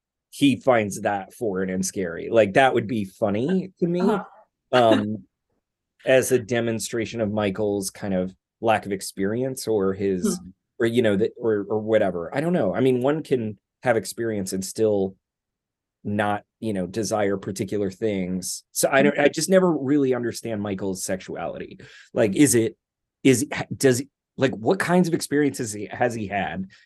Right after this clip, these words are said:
Speaker 1: Is he timid? Like, are his tastes vanilla? Like, what is he,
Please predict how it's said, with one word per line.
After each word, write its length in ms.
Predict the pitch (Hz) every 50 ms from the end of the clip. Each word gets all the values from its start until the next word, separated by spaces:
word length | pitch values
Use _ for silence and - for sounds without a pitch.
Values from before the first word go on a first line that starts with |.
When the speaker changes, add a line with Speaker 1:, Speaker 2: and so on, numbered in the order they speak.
| _ _ _ -
Speaker 1:
Is 180 | 147 147 151
he 140 | 156 160 147
timid? 560 | - - 160 147 135 131 131 127 117 113 113
Like, 300 | 120 120 107 101 95 - -
are 140 | - 131 135
his 220 | 139 139 120 110
tastes 340 | - - 131 127 123 113 - -
vanilla? 440 | 131 123 120 117 113 113 113 104 -
Like, 140 | 131 131 135
what 140 | 160 185 202
is 120 | 214 180
he, 260 | 175 165 139 131 127